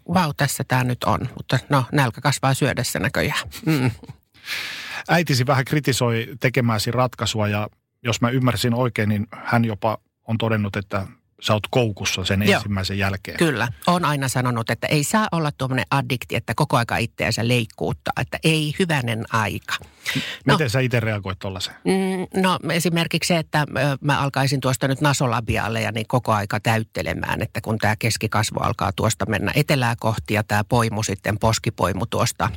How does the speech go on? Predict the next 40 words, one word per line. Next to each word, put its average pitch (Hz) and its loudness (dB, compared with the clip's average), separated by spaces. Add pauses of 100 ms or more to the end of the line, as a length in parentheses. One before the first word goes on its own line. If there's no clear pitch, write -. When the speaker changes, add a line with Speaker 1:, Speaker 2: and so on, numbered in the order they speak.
(420)
Speaker 1:
korostuu 147 0
vaan, 127 2 (100)
niin, 117 -2
niin 113 -2
tuota, 117 0
mieluummin 131 2
mä 117 0
nostan 117 0
sen 110 -2 (100)
rasvapatjan 113 0
sinne, 104 -2
missä 104 -2
se 107 -2
on 113 0
aiemminkin 110 0
ollut 117 0
kirurgin 104 -2
avustuksella - 0
ja 85 0
siellä - 0
se 175 2
pysyy 127 0
sitten - -2 (180)
pitkän - 0
aikaa. - -2 (180)
Ja 117 2 (140)
näin 107 2
ei 107 0
tarvitse - -2
tehdä 120 2
mitään - 0 (560)
pientoimenpiteitä 127 2
siinä 135 0
sitten, - 0
että 147 0
mun 156 2
mielestä 151 2
se 160 0
on 147 0
fiksumpaa. - -2